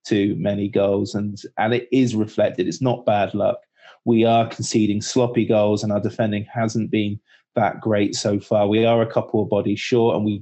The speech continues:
do have players that do get, find themselves injured quite often. They're great names, and when they're playing, they're absolutely invaluable, but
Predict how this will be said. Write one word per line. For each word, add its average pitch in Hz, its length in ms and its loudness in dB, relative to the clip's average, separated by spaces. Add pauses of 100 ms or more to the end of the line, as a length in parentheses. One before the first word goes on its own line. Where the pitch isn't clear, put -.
do 120 200 4
have 110 220 0
players 104 380 0 (260)
that - 240 -2
do 113 140 4
get, 120 220 -2
find 110 220 -2
themselves 110 380 -2
injured 110 360 0
quite - 260 0
often. 107 280 -2
They're 104 120 0
great 117 280 2
names, 113 580 -2 (360)
and 107 140 0
when 117 140 2
they're 104 100 2
playing, 107 520 0
they're 101 340 -2
absolutely 113 760 0
invaluable, 107 720 2
but 113 220 2